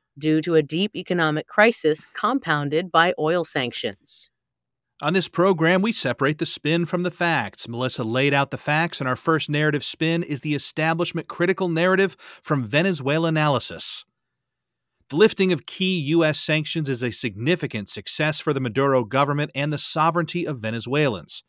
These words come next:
Speaker 2: After years of failed attempts to destabilize the country, Washington has finally come to its senses, partly due to the U S migration crisis and rising global energy costs. However, while easing economic sanctions aimed at paralyzing the country's economy is a significant first step,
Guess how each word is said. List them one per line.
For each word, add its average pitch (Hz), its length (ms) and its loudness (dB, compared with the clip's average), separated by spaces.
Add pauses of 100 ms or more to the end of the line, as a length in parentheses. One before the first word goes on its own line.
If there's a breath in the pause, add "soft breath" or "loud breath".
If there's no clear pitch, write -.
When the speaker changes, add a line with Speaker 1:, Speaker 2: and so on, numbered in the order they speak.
(400 soft breath)
Speaker 2:
After 214 200 2
years 190 340 2
of 160 100 0
failed 180 340 4
attempts 165 380 0
to 123 80 -6
destabilize 131 720 -2
the 101 60 -14
country, 165 420 -2
Washington 104 560 -4
has 104 180 -6 (240 soft breath)
finally 151 560 2
come 151 260 -2
to 160 120 0
its 160 120 2
senses, - 560 -2
partly 120 360 0
due 113 320 -4 (240 loud breath)
to 139 140 -2
the 113 160 -2
U 139 200 4
S 127 140 0
migration 135 580 0
crisis 131 500 -2
and 104 220 -6
rising 131 460 0
global 120 420 0
energy 156 320 0
costs. - 640 -6 (420 soft breath)
However, 170 340 6
while 156 300 2
easing 170 380 0
economic 139 480 -2
sanctions 143 520 -4
aimed 117 220 -2
at - 140 -6
paralyzing 120 680 0
the 104 140 -4
country's 123 500 -4
economy 139 540 2
is 117 140 -4
a 110 80 -2
significant 113 680 -4
first - 380 0
step, 160 320 2